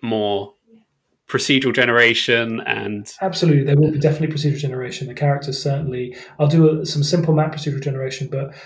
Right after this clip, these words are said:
Speaker 2: maybe not go to the elaborate depths of the history generation in Soul Trader, but certainly there'll be elements of that there, and the idea will be that the characters will,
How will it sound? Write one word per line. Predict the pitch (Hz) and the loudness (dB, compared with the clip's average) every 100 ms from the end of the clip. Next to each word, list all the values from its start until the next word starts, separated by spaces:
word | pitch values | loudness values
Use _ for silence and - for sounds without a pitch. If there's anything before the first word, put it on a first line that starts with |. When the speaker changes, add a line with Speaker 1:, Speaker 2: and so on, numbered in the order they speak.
| - - | -8 2
Speaker 2:
maybe | 156 156 | 4 6
not | 156 156 | 2 2
go | 147 | 2
to | 143 139 | 2 2
the | 139 | 2
elaborate | 135 139 139 135 - | 2 2 0 -4 -4
depths | 143 127 - | -4 -6 -6
of | 127 | -8
the | 139 | -4
history | 143 - 143 | -2 -2 -6
generation | 135 131 127 - | -6 -8 -10 -10
in | 143 | -8
Soul | 139 131 | -8 -6
Trader, | 151 143 135 139 - - _ - | -2 -2 -2 -8 -12 -20 _ -2
but | 156 | 0
certainly | - 156 147 | 2 2 2
there'll | 135 135 | -2 -4
be | 127 | -4
elements | 127 123 - - | -6 -8 -12 -12
of | |
that | - - - | -12 -14 -12
there, | 80 82 - - | -10 -10 -10 -12
and | 127 123 - - _ _ - | -12 -14 -18 -20 _ _ -4
the | 131 | -4
idea | 127 135 | -2 -2
will | 123 | -2
be | - 123 | -6 -8
that | 143 - | -10 -10
the | 123 | -10
characters | - 127 143 - 123 - | -8 -8 -6 -8 -10 -10
will, | 120 120 120 - | -10 -10 -12 -14